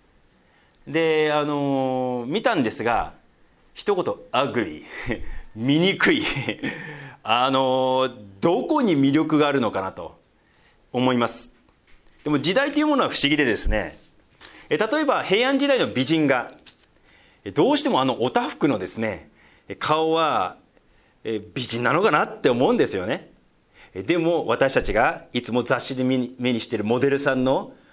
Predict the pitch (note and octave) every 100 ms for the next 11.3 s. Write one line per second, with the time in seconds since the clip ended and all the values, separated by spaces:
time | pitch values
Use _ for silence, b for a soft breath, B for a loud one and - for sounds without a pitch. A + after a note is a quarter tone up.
0 | B - - C#4 B3+ B3+ C4 C4 G3+ G#2+
1 | - - A#2+ G2+ F2+ G2 F#2+ D#2+ b b
2 | b A#2 A#2 B2 G#2+ G#2 G2+ C#3+ - B
3 | B B2 D3 B2+ A#2+ B2+ A#2+ A2+ A2 A2
4 | A2 G2+ B2 C3 B - B2+ B2 A#2+ B2
5 | G#2 F#2 A#2 - G2+ - A2+ G#2 G#2+ A#2+
6 | G#2+ G#2 A2 E2+ B B B B - B2+
7 | C3+ B2 B2 - E3 C3+ A2 A2 G2 G#2
8 | F#2+ D3 - - _ _ _ _ _ _
9 | _ b b b b b A#3 B3 B2 -
10 | - - F#4 G#4+ E4 - D3+ A2 C#3 C#3
11 | C3 A#2